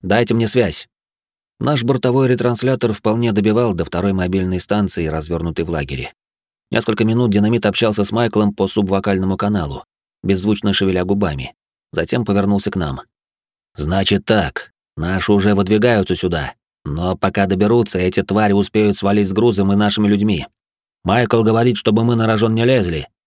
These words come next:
но попробовали отпугнуть их, отбить груз и пленников. Что думаете?» «Накрыть их с воздуха!» — прогудел Грохот. «Мы на Грифоне. Если это местные, должны разбежаться на».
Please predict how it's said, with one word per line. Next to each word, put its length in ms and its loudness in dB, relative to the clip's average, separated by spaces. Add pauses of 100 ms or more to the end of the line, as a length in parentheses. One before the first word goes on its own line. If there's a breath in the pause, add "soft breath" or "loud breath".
(120)
но 160 -4
попробовали 500 0
отпугнуть 460 0
их, 240 -6 (120)
отбить 340 0
груз 280 2
и 40 2
пленников. 600 -2 (200)
Что 200 0
думаете?» 520 0 (600)
«Накрыть 560 0
их 100 2
с 100 -4
воздуха!» — 640 2 (360)
прогудел 400 0
Грохот. 440 -4 (300)
«Мы 200 0
на 100 2
Грифоне. 580 2 (340)
Если 320 2
это 180 2
местные, 460 2
должны 360 2
разбежаться 520 2
на». 240 0